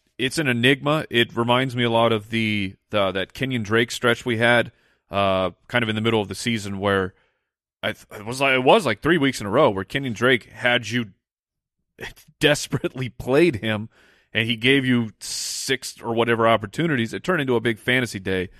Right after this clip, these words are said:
but three straight weeks here of Darrell Williams not being involved, of eight opportunities, eight and five. It worked out for him the last couple weeks, but I'm not counting on that,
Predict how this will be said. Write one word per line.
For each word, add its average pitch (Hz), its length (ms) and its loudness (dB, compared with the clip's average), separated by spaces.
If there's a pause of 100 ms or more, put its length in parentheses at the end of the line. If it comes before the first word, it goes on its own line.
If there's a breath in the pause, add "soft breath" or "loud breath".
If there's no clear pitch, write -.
(460 soft breath)
but 113 340 4 (320)
three 165 320 2
straight 151 380 2
weeks 117 480 0
here 101 380 0
of 104 380 2
Darrell 113 280 2
Williams 107 600 -2 (720)
not 110 420 -2
being 127 380 0
involved, 104 880 0
of 101 460 -2
eight 131 200 2
opportunities, 101 720 -2
eight 113 300 0
and 98 180 -14
five. 123 580 0 (920)
It 123 180 4
worked 135 380 2
out 120 280 4 (120)
for 143 280 2
him 139 120 2
the 135 100 2
last 131 300 2
couple 135 320 -2
weeks, 131 280 -2
but 110 220 -4 (320)
I'm 113 240 -8
not 113 260 0
counting 107 480 -6
on 107 200 -2
that, 107 300 2